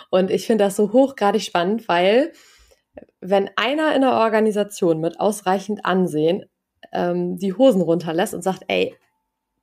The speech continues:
ich weiß da einfach nicht mehr weiter, dann ist ganz häufig dieser Anpassungseffekt,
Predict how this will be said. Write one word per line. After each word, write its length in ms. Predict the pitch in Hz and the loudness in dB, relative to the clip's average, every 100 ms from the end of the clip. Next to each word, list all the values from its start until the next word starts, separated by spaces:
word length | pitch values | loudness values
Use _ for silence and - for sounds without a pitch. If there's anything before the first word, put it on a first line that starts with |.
| _ _ - | _ _ -4
ich 180 | 214 208 | -4 0
weiß 260 | 226 294 | -2 0
da 80 | 233 | -2
einfach 300 | 214 240 226 | -2 -2 0
nicht 200 | 220 196 | -2 -2
mehr 180 | 196 175 | -4 0
weiter, 560 | 202 269 156 160 285 - - _ _ _ - | -2 -2 -2 -2 -2 -6 -20 _ _ _ -4
dann 320 | 190 185 196 | 0 0 -2
ist 420 | - - 208 - 208 | -4 -4 -4 -6 -6
ganz 340 | 202 254 359 - | -2 -2 -2 0
häufig 320 | 214 220 190 | 0 0 -8
dieser 220 | 196 185 | -4 -2
Anpassungseffekt, 1080 | 190 233 208 185 175 175 180 196 226 - | -2 -4 -6 -6 -6 -8 -6 -6 -6 -10